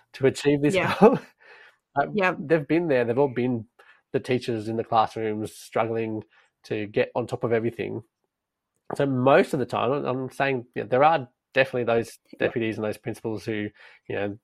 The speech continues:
Speaker 1: they're in charge, they've got the power stick.
Speaker 2: Yeah.
Speaker 1: But most of them are not. Most, most principals that I've come across are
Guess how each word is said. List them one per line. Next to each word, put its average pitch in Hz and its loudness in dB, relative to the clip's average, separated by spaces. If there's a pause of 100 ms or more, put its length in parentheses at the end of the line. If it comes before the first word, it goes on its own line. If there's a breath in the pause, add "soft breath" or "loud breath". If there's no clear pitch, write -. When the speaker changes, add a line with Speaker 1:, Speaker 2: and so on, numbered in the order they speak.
(140)
Speaker 1:
they're 110 2
in 127 -2
charge, 120 2
they've 113 -6
got 123 -4
the - -20
power 113 0
stick. - -10 (460 loud breath)
Speaker 2:
Yeah. 180 -4 (180)
Speaker 1:
But 123 4
most 151 6
of 147 0
them 117 2
are 107 -2
not. 101 -2
Most, 127 -2 (180)
most 143 0
principals 127 0
that 113 0
I've 110 2
come 113 -6
across - -8 (100)
are 110 -2